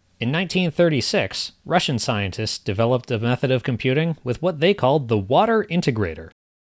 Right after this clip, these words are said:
It followed the same basic principles as the moniac, but was specifically built to solve what are called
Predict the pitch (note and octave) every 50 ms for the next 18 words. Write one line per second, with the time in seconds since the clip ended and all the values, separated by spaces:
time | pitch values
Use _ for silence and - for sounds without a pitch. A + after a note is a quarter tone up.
0 | _ _ _ _ - C#3 - - A#3+ B3+ B3 G#3+ D#3 C#3 - - - A#3 A3+ A3
1 | G#3 C3 - - G3+ A3 - - D3 - - - F3 D#3 - A#2+ A#2+ A2+ G#2 F#2
2 | G#2+ G2 F2+ - G#2 G2+ A#2 B2 A#2 G2+ E2+ E2 E2 F2 F#2+ F#2+ - - _ _
3 | _ - A#2+ A#2+ B2+ C#3 - - - - C#3 - - A3+ G3 - A3 G3 G3 G3
4 | D#3+ C3+ C#3+ D3+ E3 E3 - _ - B2 - - - C3 B2+ B2+ B2+ A#2+ G#2+ B2
5 | C3+ B2+ A#2+ A2+ - - C3+ A#2+ A#2 A2+ G2 F2